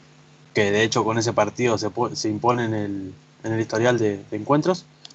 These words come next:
Pero creo que Temperley, jugando con la idea que venía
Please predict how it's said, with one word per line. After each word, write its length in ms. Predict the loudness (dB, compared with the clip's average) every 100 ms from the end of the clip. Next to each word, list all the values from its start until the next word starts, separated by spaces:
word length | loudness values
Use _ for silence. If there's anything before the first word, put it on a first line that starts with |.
| _ _ _ _ -2
Pero 220 | 0 2
creo 220 | 2 2
que 100 | 2
Temperley, 560 | 0 -2 0 0 0 -4
jugando 840 | -4 -2 -2 -2 -4 -4 -6 -10 -6
con 140 | -4
la 80 | -2
idea 260 | 2 2 2
que 120 | -4
venía 600 | -4 -6 -4 -2 -4